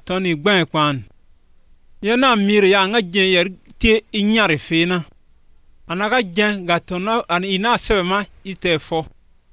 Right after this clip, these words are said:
Ya ka sa, wa na a gyamaa jurumẽ kama. Ah, yaa kpengbe ko mi ɛrga y sɩng ko y sa ninsaalã. Maale ka fela na miɛ, ɛ tɩge de y kpengbe na a gɔɔntɛ.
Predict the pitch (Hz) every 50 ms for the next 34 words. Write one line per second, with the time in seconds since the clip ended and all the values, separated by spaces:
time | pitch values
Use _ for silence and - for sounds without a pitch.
0 | _ _ _ - _ - 196 208 202 185 - 233 233 - - - 233 226 220 220
1 | - - _ - _ _ _ - 170 170 180 135 - 233 170 151 185 165 160 151
2 | 147 135 127 - _ _ _ _ _ - 143 143 160 165 175 185 165 - - 165
3 | 160 156 135 110 - - _ _ _ _ _ - _ _ _ - - _ _ -
4 | _ _ _ - _ - - 160 156 170 - - - 165 185 190 190 175 - -
5 | 190 185 190 190 190 190 185 175 - - 185 180 190 190 - - _ - 165 165
6 | 170 - - 175 175 160 139 160 151 - - 165 - - - 233 220 185 - 165
7 | 165 156 - - 156 135 127 127 123 - - 160 160 156 143 - - - _ _
8 | _ _ - - - _ _ _ _ _ _ - 190 196 214 214 202 185 180 -
9 | - - - - 180 180 180 180 170 170 165 160 156 151 160 165 - - 170 175
10 | 190 - - 180 151 165 175 185 147 135 160 160 165 170 - 196 180 - - 196
11 | 190 190 190 190 185 160 139 139 117 120 139 131 127 127 127 - 156